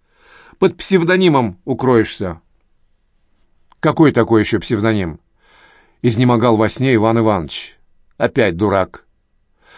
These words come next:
"Я нам псевдоним придумал. Малаховец. Чем плохо? Будешь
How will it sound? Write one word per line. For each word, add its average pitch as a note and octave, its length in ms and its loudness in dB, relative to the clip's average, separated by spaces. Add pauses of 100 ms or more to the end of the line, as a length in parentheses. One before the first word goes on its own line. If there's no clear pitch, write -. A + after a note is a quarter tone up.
(240)
"Я F#3 280 4
нам F#3 180 2
псевдоним E3 600 2
придумал. A#2 720 2 (1500)
Малаховец. B2 1120 2 (800)
Чем G#3 220 0
плохо? G#2 560 -2 (1160)
Будешь G3 760 0